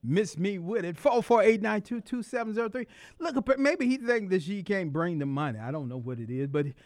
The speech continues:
T I said, "Look here, this woman, the, the Clinton woman,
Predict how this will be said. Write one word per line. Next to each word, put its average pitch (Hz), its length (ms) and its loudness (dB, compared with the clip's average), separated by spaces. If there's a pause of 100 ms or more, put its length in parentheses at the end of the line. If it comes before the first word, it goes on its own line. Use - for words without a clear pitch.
(180)
T 311 140 0
I 277 140 -6
said, 240 240 -6
"Look 254 160 -4
here, 202 180 0
this 180 300 -4
woman, 170 400 -4
the, 131 280 -6 (180)
the 110 100 -12
Clinton 123 500 -6
woman, 107 400 -12